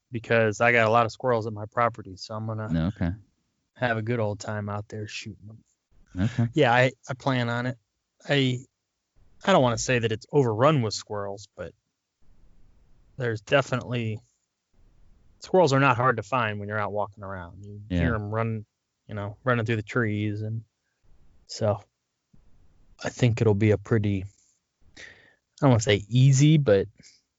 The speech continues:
Speaker 1: easy <laughs> place to at least shoot a couple. I don't think they've ever been hunted, so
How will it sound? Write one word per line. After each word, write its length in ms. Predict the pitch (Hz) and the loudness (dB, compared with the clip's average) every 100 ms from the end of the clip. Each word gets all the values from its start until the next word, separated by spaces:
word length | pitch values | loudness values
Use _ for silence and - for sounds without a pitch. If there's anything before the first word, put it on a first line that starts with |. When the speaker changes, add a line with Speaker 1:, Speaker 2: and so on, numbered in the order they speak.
| _ - | _ 2
Speaker 1:
easy 460 | 139 110 98 110 - | 4 4 0 -4 -6
<laughs> 920 | - - - - - - - - _ | -8 -8 -10 -16 -10 -8 -8 -10 _
place 320 | - 110 110 - | 4 4 4 2
to 320 | 104 98 101 _ _ _ _ _ _ _ - _ - - _ _ - | 4 4 0 _ _ _ _ _ _ _ -20 _ -20 -20 _ _ -6
at 140 | - 160 | 0 4
least 180 | 180 - | 4 6
shoot 160 | 160 | 4
a 40 | 127 | 4
couple. 320 | - 117 101 | 4 2 2
I 60 | |
don't 140 | 113 117 | 0 0
think 120 | 120 | -2
they've 120 | 117 | 2
ever 180 | 113 113 | 2 2
been 340 | 107 104 98 98 _ _ | 0 -2 -4 -12 _ _
hunted, 420 | - 135 131 160 147 _ _ - _ _ _ _ _ | 0 2 4 0 -2 _ _ -20 _ _ _ _ _
so 500 | - 110 101 95 101 | -8 -2 0 0 -2